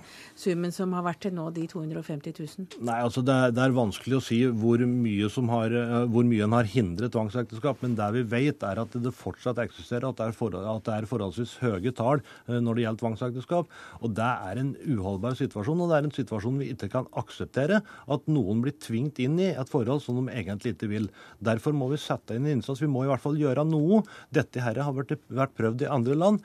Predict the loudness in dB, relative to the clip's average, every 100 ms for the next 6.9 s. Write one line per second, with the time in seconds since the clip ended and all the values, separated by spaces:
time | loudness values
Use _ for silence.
0 | -6 -4 0 2 2 0 -2 -4 0 0
1 | 2 2 2 2 -2 -2 -2 -2 -2 -4
2 | -4 -4 -4 -4 -4 -4 -6 -8 -10 -16
3 | -20 -20 -20 -20 -20 -2 4 4 4 4
4 | 6 4 2 2 2 2 2 0 0 -4
5 | -2 0 2 2 0 0 0 0 0 0
6 | -2 -2 -4 -4 -2 -2 0 0